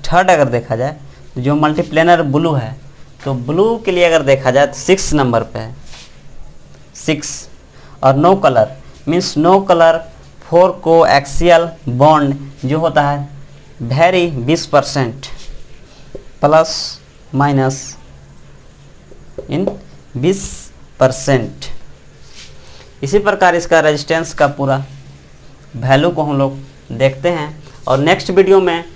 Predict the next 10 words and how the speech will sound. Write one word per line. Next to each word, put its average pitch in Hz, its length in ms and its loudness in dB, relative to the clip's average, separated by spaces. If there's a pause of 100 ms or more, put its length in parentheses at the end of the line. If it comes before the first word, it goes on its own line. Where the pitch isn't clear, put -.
(260)
हम 139 140 -4
लोग 156 200 -2
और 147 300 2
अलग 160 300 2
topic 175 320 2
पे 175 80 -8
बात 165 300 0
करेंगे 139 400 -4 (960)
जो 147 160 2
कुछ - 440 -4